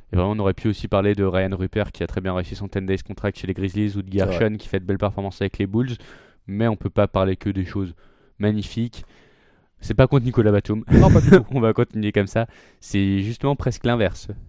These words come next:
Speaker 1: euh, Simon.
Speaker 2: Oui, c'est le côté, en fait, ben, normalement, Nico prend sa retraite, en fait. On va le faire comme ça, à la fin de saison.
Speaker 1: C'est ce qu'il avait annoncé, euh,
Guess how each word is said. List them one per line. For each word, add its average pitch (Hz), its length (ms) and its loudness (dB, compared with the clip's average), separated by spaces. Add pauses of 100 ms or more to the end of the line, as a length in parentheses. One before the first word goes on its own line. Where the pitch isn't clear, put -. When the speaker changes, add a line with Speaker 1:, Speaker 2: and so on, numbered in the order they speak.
(100)
Speaker 1:
euh, 87 320 -2
Simon. 85 320 -10 (500)
Speaker 2:
Oui, 220 240 4
c'est 165 220 2
le 139 60 -6
côté, 180 340 4
en 156 100 0
fait, 160 220 0 (100)
ben, 120 260 6 (680)
normalement, 143 540 4
Nico 165 220 -2
prend 135 140 -2
sa 117 120 -2
retraite, - 280 -2
en 98 60 -6
fait. 98 200 -4
On 95 40 -8
va 90 60 -4
le 87 60 -4
faire 98 140 -8
comme 135 140 -8
ça, 175 160 0
à - 20 2
la 104 80 0
fin - 100 -4
de - 60 -8
saison. 92 200 -8 (420)
Speaker 1:
C'est - 140 -18
ce - 40 -20
qu'il 110 120 0
avait 98 120 4
annoncé, 101 480 -4
euh, 90 400 -2